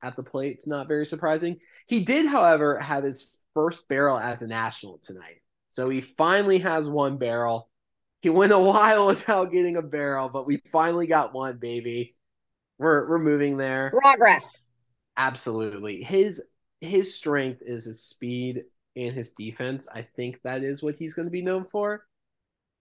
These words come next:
Speaker 1: But, like, you just, you're just gonna have to bear with it. It's growing pains. Shouldn't be <laughs> making some of the mistakes we're seeing with him. And I do get a little, uh, when the ball is hit to him, just because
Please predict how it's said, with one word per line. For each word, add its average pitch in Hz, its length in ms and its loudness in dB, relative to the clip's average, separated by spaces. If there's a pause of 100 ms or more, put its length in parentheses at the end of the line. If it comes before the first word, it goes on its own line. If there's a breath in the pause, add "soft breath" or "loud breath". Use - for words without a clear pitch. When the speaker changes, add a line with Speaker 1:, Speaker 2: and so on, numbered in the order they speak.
(260)
Speaker 1:
But, 131 140 -12
like, 147 260 -10 (280)
you 143 160 -16
just, - 320 -16
you're 135 160 -6
just 139 80 -10
gonna 131 120 -8
have - 80 -20
to - 60 -18
bear 65 120 -20
with 73 180 -20
it. - 160 -20 (600)
It's 139 160 -6
growing 151 360 0
pains. 143 540 -6 (1400)
Shouldn't 165 480 -2
be 170 140 -2
<laughs> - 0 -
making 175 480 -2
some 156 180 -4
of 151 40 -4
the 156 60 -4
mistakes 147 440 -4
we're 143 80 -6
seeing 135 360 -8
with 127 180 -8
him. 127 340 -8 (220)
And 131 120 -8
I 120 100 -4
do 147 280 2
get 143 160 4
a 139 40 0
little, 135 500 -4
uh, 233 340 -10 (220)
when 156 120 -2
the 143 60 -2
ball 143 200 6
is 139 100 -2
hit - 220 -8
to 151 120 -4
him, 147 140 -2
just 147 240 -4
because 151 500 -4